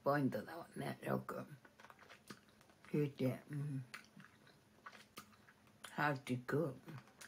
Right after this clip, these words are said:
十ポイントもらった。うん。今日十ポイント。ね。うん。お洗濯畳んだっていうか、干した。うん。ほんと一ポイントもら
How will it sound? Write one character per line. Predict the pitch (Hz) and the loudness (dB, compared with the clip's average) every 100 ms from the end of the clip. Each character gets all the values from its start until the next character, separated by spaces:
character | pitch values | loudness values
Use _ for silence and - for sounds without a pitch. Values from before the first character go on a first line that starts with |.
| - - - - - - | -18 -20 -20 -20 -20 0
十 | 180 208 | 12 12
ポ | 202 262 | 12 12
イ | 262 | 12
ン | |
ト | 220 170 | 10 10
も | 147 | 8
ら | 143 | 2
っ | - - | 0 -2
た。 | - - - - | -2 -4 -10 -2
う | |
ん。 | 147 143 - - - - - | 2 2 2 -2 -4 -4 4
今 | - 220 | 10 10
日 | |
十 | 185 135 - | 10 4 4
ポ | 156 | 6
イ | |
ン | 156 | 6
ト。 | 120 - - - - - - - - | 4 -4 -8 -14 -20 -20 -20 -10 2
ね。 | 160 170 - - | 6 6 4 -2
う | |
ん。 | 131 120 127 - - - - - - - - - - - - - - - | -2 -2 -4 -12 -20 -20 -20 -20 -20 -12 -12 -12 -20 -20 -20 -20 -20 2
お | 156 | 6
洗 | 190 233 262 | 10 10 10
濯 | 254 202 139 | 8 6 2
畳 | 139 147 123 156 | 2 4 4 6
ん | |
だ | 127 143 | 6 4
っ | |
て | 190 - | 2 -2
い | |
う | 147 | 0
か、 | - - - - - - - - - - 214 | 0 -2 -2 0 0 0 2 2 2 6 10
干 | 220 | 10
し | - | 10
た。 | - - - - | 4 2 -6 -2
う | 170 | 2
ん。 | 156 131 123 - - - - - - - - - - - | 4 2 0 -4 -10 -10 -16 -16 -10 -10 -10 -14 -16 2
ほ | 196 | 4
ん | 196 | 6
と | |
一 | 170 - - | 6 4 6
ポ | 196 | 10
イ | 190 | 10
ン | |
ト | 170 139 | 10 6
も | |
ら | 131 | 4